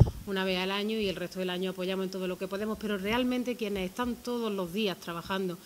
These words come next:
en pro del flamenco, cuidando el flamenco y mimando el flamenco son, sin duda, las peñas, las que están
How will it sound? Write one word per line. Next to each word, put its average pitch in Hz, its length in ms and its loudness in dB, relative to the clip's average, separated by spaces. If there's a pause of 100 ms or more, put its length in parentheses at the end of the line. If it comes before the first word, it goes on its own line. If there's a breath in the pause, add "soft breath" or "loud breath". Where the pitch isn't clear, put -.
(300 loud breath)
en 180 180 0
pro 196 180 0
del 196 140 0
flamenco, 190 580 -2
cuidando 202 380 0
el 190 60 -2
flamenco 185 380 -2
y 185 40 -2
mimando 180 300 -2
el 175 60 -10
flamenco 175 400 -8
son, 185 240 -4 (120)
sin 180 240 -4
duda, 180 320 -6
las 156 140 -6
peñas, 147 320 -8 (640 loud breath)
las 175 140 -2
que 185 100 -2
están 190 260 0